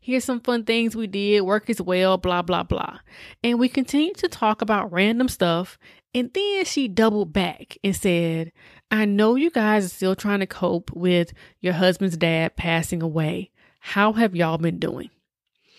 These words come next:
And in that moment, I realized that I had been "I'm fining" her to death. I hadn't really shared anything of substance. In that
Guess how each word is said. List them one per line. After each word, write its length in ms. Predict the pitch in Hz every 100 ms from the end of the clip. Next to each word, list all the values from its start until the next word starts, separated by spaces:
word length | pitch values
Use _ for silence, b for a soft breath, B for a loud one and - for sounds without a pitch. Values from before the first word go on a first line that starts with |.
| b b b
And 140 | 208
in 220 | 196 302 339
that 180 | 339
moment, 340 | 214 190 190 190
I 180 | 233 320
realized 720 | 294 208 175 160 156 165 - _ b b
that 160 | - 254
I 60 | 277
had 280 | 285 254
been 220 | 202 226 202
"I'm 200 | 220 233
fining" 560 | - 226 254 214 180 175
her 280 | - 202 175
to 120 | 202
death. 360 | 170 - - - _ B B B
I 80 | 311
hadn't 340 | 339 466 294
really 200 | 285 277
shared 520 | 247 - 220 196 175 180
anything 480 | 226 240 220 214 196
of 100 | 180
substance. 720 | - 180 - - - - - B B B
In 200 | 226 226
that 220 | 277 359